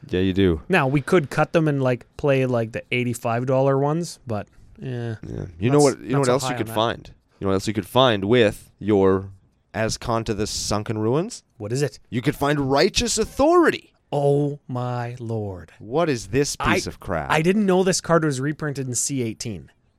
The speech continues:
Speaker 2: But this piece of crap, as you say, is blue, white, three, enchantment aura, enchant creature. So we're gonna enchant Tygom, probably, right?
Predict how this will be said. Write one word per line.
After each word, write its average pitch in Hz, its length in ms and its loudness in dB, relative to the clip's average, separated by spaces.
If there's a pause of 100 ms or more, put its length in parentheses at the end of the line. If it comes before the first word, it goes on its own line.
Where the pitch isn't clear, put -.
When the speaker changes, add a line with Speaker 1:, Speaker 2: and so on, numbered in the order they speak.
(200)
Speaker 2:
But 135 180 2
this 120 300 2
piece 160 320 0
of 113 160 -6
crap, 104 320 -4
as 110 240 -2
you 113 80 -2
say, 110 320 0
is 117 340 -2 (220)
blue, 147 460 6
white, 151 380 2 (140)
three, 143 420 0
enchantment 143 520 -2
aura, 135 260 2 (180)
enchant 151 360 0
creature. 151 360 0 (300)
So - 220 -2
we're 113 200 -2
gonna 120 200 -2 (180)
enchant 131 300 -2
Tygom, 107 380 -2
probably, 107 260 -4
right? 127 240 -6